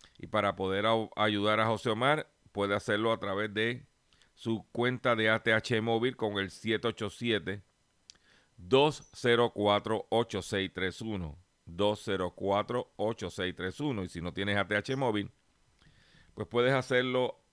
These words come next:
eh, comunicarte con Ruti a este mismo número, al dos cero cuatro, ocho seis tres uno, que es la persona encargada de este,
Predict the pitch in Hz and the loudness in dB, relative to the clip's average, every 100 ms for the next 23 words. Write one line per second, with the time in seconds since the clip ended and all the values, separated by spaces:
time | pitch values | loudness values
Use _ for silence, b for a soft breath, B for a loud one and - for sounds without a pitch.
0 | _ - 117 113 107 - 113 110 113 117 | _ -2 2 2 2 -2 -4 0 0 2
1 | 131 127 113 123 170 131 107 95 _ _ | 2 2 0 0 -2 -2 -6 -6 _ _
2 | _ b b b 113 113 127 123 127 123 | _ b b b -4 0 0 0 -4 -2
3 | 135 139 120 107 101 110 127 113 107 113 | -2 -2 0 0 0 0 0 0 0 0
4 | 117 110 101 117 107 117 117 160 147 113 | 0 -4 -4 -2 -2 -2 -4 -6 -4 -6
5 | - 104 98 98 101 104 104 104 101 92 | -4 -2 -2 -2 -2 -4 -4 -2 0 2
6 | 101 101 95 98 104 - | 2 2 0 -2 -4 -2